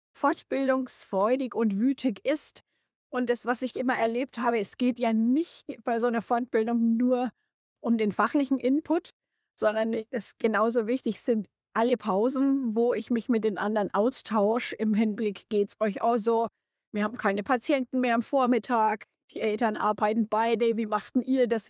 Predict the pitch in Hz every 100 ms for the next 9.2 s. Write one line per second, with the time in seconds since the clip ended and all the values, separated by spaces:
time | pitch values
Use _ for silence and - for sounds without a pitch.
0 | - - 240 220 _ _ - 214 254 294
1 | 269 269 254 254 233 - 190 185 202 247
2 | 285 226 240 240 240 - 220 214 202 202
3 | 202 - 247 247 202 196 196 - 208 226
4 | 226 220 196 - 220 - 240 277 - 269
5 | 269 302 269 247 233 220 - 220 220 214
6 | 190 190 220 294 240 208 233 196 185 233
7 | 220 196 196 220 220 214 240 202 190 208
8 | 226 233 202 175 175 226 220 185 208 247
9 | 247